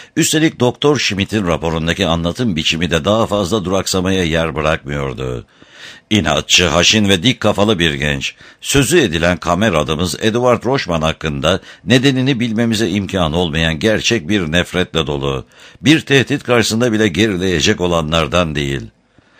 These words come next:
Kurt adam doktorun Miller hakkındaki incelemesini bir kez daha okuduktan sonra derin bir soluk koyuverdi. Telefonu açarak sekreteri Hilda'dan dış hat istedi. Hat verildikten sonra da Düsseldorf'ta bir numarayı çevirdi.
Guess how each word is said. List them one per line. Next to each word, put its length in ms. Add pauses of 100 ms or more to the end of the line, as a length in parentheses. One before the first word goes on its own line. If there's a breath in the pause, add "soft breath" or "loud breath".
(320 loud breath)
Kurt 240
adam 340
doktorun 400
Miller 320
hakkındaki 480
incelemesini 720
bir 180
kez 260
daha 100
okuduktan 460
sonra 220
derin 300
bir 160
soluk 380
koyuverdi. 800 (540 loud breath)
Telefonu 440
açarak 440
sekreteri 580
Hilda'dan 540
dış 200
hat 140
istedi. 560 (300 loud breath)
Hat 240
verildikten 560
sonra 200
da 180
Düsseldorf'ta 800
bir 180
numarayı 360
çevirdi. 640